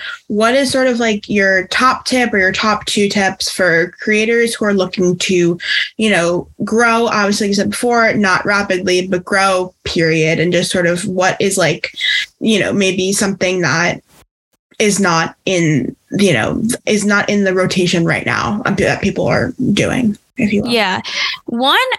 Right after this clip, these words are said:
Speaker 2: people just need to be af-, need to stop being afraid of starting and just start. Like, just do whatever you wanna do, post whatever you wanna post. There's no cost to, like, posting something. So it's not like you're gonna lose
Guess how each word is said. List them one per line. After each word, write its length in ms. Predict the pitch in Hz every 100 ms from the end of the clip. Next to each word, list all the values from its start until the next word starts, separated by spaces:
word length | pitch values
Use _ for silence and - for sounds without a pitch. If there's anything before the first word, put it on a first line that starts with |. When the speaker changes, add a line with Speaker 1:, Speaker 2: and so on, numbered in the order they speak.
| -
Speaker 2:
people 460 | - 285 294 294 277 -
just 140 | 254
need 80 | 247
to 60 |
be 180 | 226 226
af-, 260 | 208 - -
need 380 | - 233 233 233
to 80 | 226
stop 380 | - 202 196 -
being 220 | 233 208
afraid 480 | 196 - 175 170 190 -
of 300 | 196 185 180
starting 640 | - 175 175 214 254 339
and 160 | 302 214
just 200 | 202 -
start. 440 | 180 156 196 -
Like, 220 | - 190
just 360 | 214 208 - -
do 140 | 202
whatever 220 | 196 226 240
you 100 | 240
wanna 180 | 220
do, 220 | 202 190 185
post 260 | 208 202
whatever 180 | 240 233
you 60 | 226
wanna 140 | 208
post. 400 | - 185 208 - - - -
There's 160 | 208 208
no 100 | 220
cost 640 | - 92 - - - -
to, 120 | - 98
like, 280 | 87 92 -
posting 340 | 180 - 175
something. 380 | 180 185 208 220
So 100 | -
it's 160 | 190
not 140 | 190 175
like 180 | 190 185
you're 80 |
gonna 160 | 180 180
lose 320 | 180 185 185